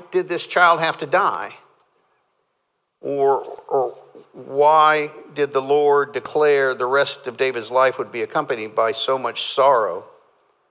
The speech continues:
And over the next couple of weeks, we're gonna see that that indeed came true. So let me begin with the very first question. How could God have allowed David to remain king? I mean, what kind of,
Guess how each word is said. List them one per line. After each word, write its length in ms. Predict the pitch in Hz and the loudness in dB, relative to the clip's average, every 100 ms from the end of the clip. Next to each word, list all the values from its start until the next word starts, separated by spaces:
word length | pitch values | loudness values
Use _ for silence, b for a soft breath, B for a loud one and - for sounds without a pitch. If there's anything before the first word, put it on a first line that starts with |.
| _ _ _ | _ _ _
And 160 | 120 117 | -8 -4
over 160 | 123 117 | -4 -4
the 80 | |
next 220 | 123 117 - | -6 -6 -8
couple 200 | 110 120 | -6 -6
of 40 | |
weeks, 220 | 127 - | -8 -10
we're 100 | 113 | -12
gonna 120 | 117 | -12
see 180 | 104 120 | -10 -10
that 160 | 107 107 | -8 -4
that 220 | 110 110 - - | -4 -4 -12 -18
indeed 280 | 113 113 101 | -14 -14 -14
came 240 | 110 101 | -14 -14
true. 480 | - 156 139 98 - _ _ _ _ _ _ _ _ _ _ _ _ | -12 -8 -6 -8 -12 _ _ _ _ _ _ _ _ _ _ _ _
So 460 | - 123 117 110 - - 143 | -2 2 2 -2 -8 -8 -2
let 120 | 208 | -2
me 80 | 233 | -4
begin 300 | 175 156 143 | -6 -4 -6
with 100 | 131 | -6
the 80 | |
very 160 | 127 123 | -4 -4
first 320 | - 117 - | -2 -6 -6
question. 480 | - 113 - - - - - | -2 -2 -2 -8 -16 -20 -10
How 280 | 131 143 165 | 0 2 2
could 260 | - 143 | -2 -10
God 280 | 127 117 117 | -4 -2 -2
have 160 | 113 - _ | -4 -12 _
allowed 400 | 107 110 117 110 | -2 0 0 0
David 280 | 107 104 107 | -4 -6 -10
to 60 | - | -16
remain 380 | 98 101 90 - | -16 -16 -18 -18
king? 320 | - 87 78 _ _ _ _ _ _ _ _ _ _ _ b b b b b - | -18 -18 -20 _ _ _ _ _ _ _ _ _ _ _ b b b b b -4
I 40 | |
mean, 160 | 151 139 | -2 2
what 180 | 196 | 2
kind 240 | - 190 | 4 2
of, 80 | 202 | 2